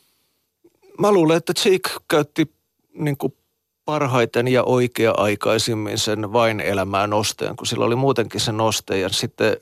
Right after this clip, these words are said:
sitten ne suuruuden hulluna <laughs> miehenä niin totesi, että niin, että,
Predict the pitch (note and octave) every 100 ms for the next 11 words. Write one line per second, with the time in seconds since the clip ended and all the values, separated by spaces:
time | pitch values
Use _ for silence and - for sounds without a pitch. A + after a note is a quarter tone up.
0 | _ - - A#2 - A2+ A2 G#2+ - -
1 | - D3+ C3 A#2 C3 D3+ D#3 D#3+ D#3 E3
2 | - C#3 - - F3 E3 C3+ C#3 C3+ C3+
3 | - C#3 C3+ - C3 - B2 C3 B2+ B2
4 | - - - _ C#3+ B2+ - B2+ B2+